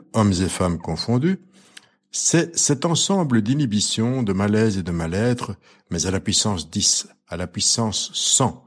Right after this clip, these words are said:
à un degré qui va les empêcher de vivre et les limiter toujours plus, que ce soit par rapport à la relation à elles-mêmes,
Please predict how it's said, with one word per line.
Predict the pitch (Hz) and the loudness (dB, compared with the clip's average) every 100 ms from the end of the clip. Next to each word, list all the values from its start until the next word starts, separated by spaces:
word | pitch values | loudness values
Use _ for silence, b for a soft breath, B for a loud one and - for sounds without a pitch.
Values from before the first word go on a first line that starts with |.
| b b b b _ | b b b b _
à | 107 | 2
un | 123 | 4
degré | 127 131 117 175 | 4 4 2 0
qui | 135 | 0
va | 127 | 2
les | 113 | 2
empêcher | 135 123 123 - - 120 - 147 | 0 -4 -8 -6 0 2 2 2
de | 113 | 2
vivre | 101 95 151 135 104 104 B B _ | 0 0 0 0 -2 -8 B B _
et | - 110 | 0 4
les | 107 | 4
limiter | 131 127 123 127 | 4 4 4 0
toujours | 123 127 113 - | 2 0 0 -4
plus, | - 120 113 - - | -4 2 2 2 -2
que | 110 | -2
ce | 107 | -4
soit | - 117 | -2 0
par | 117 | 0
rapport | 113 117 | -2 -2
à | 117 | 0
la | 117 | 0
relation | 120 123 117 - 117 | 0 0 0 0 0
à | |
elles-mêmes, | 117 117 123 131 127 | 2 2 2 2 2